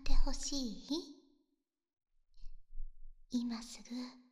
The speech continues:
何かエッチなことされたい？もしかして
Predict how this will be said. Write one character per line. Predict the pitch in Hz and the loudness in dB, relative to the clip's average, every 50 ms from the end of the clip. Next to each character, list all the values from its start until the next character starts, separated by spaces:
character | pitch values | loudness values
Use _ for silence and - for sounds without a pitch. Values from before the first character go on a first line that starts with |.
| _ _ _ _ _ _ _ _ _ _ _ _ - | _ _ _ _ _ _ _ _ _ _ _ _ -14
何 | - 294 285 302 311 302 | -12 -10 -8 -8 -10 -10
か | - 285 269 | -12 -16 -12
エ | 262 294 320 | -10 -10 -10
ッ | 320 - | -8 -8
チ | - 349 320 | -8 -8 -6
な | 302 285 | -8 -10
こ | 285 - - | -12 -12 -12
と | - 262 254 | -10 -10 -10
さ | - - - 285 | -10 -12 -12 -12
れ | 285 285 | -12 -12
た | 285 - 359 359 | -10 -10 -10 -10
い？ | 349 311 302 330 349 440 466 - - - - _ _ _ _ _ _ _ _ _ _ _ _ _ _ _ _ _ _ _ _ _ _ _ _ _ _ _ - - - - - | -10 -10 -12 -12 -10 -10 -12 -14 -16 -20 -20 _ _ _ _ _ _ _ _ _ _ _ _ _ _ _ _ _ _ _ _ _ _ _ _ _ _ _ -8 -8 -8 -6 -6
も | 226 226 247 | -8 -6 -6
し | - - - | -6 -6 -6
か | - 240 | -6 -6
し | - - - | -6 -10 -10
て | - - | -12 -16